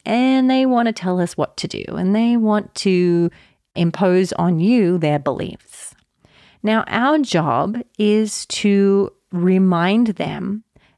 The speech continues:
and set boundaries that that's not your lane, that's their lane, and their job is to stay in their lane, and our job is to stay in our lane.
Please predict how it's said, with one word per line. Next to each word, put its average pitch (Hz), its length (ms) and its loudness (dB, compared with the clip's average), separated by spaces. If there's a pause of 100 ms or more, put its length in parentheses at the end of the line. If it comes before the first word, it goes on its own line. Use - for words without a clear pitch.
and 202 220 0
set - 320 -6
boundaries 185 880 -2 (400)
that 196 320 -2 (460)
that's 202 300 -4
not 220 380 -2
your 175 240 0
lane, 175 480 -4 (600)
that's 190 240 -4
their 160 320 0
lane, 160 400 -6 (420)
and 208 240 0
their 220 140 0
job 208 300 -2
is 202 240 -2
to 196 100 -6
stay 170 220 -2
in 202 140 2
their 156 220 -2
lane, 151 380 -4
and 202 140 -2
our 226 180 0
job 240 220 -2
is 240 160 -4
to 240 80 -6
stay 240 240 -2
in 247 60 2
our 302 200 0
lane. 156 320 -4